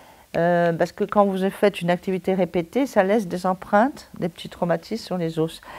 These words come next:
Et donc, on voit qu'elles ont énormément travaillé la, la terre, le labourage, mais aussi broyé avec des grandes moules comme ça, des gros broyeurs, ah, les graines et tout. Donc, elles ont plein de stigmates. Donc, elles étaient très, très liées à l'agriculture, plus les enfants.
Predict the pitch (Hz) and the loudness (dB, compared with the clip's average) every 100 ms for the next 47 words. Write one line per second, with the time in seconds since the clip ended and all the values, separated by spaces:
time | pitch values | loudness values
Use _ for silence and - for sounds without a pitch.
0 | - - 196 226 349 277 247 320 370 254 | -16 0 4 6 4 4 8 8 8 6
1 | 226 240 254 294 269 262 294 294 143 214 | 6 4 4 4 4 4 4 4 0 2
2 | 240 220 208 208 208 156 165 165 190 196 | 4 6 6 6 6 6 4 4 6 8
3 | 226 226 160 160 185 208 175 185 262 - | 8 6 2 2 4 4 6 6 4 4
4 | 196 208 - 269 240 - - - - - | 0 0 -2 -4 -4 -8 -20 -20 -20 -20
5 | - _ - - 156 185 262 262 247 175 | -20 _ -20 -8 4 6 8 8 6 6
6 | 170 170 185 262 262 247 240 240 214 - | 4 4 4 4 6 4 2 2 0 2
7 | 226 220 170 180 247 240 254 226 - 196 | 4 4 4 4 4 6 6 6 4 2
8 | - - - - - 208 170 190 247 254 | 0 0 2 2 0 -2 2 6 6 6
9 | 185 - 294 233 233 190 202 202 285 254 | 2 0 2 2 2 0 0 2 2 2
10 | 240 220 240 233 233 220 202 202 202 185 | 0 0 0 2 2 2 4 2 0 -4
11 | - - 330 320 247 214 208 190 196 - | -6 2 2 4 2 4 4 4 -2 -8
12 | - 320 - 359 339 247 220 208 - 214 | -2 -2 2 0 2 4 6 4 4 0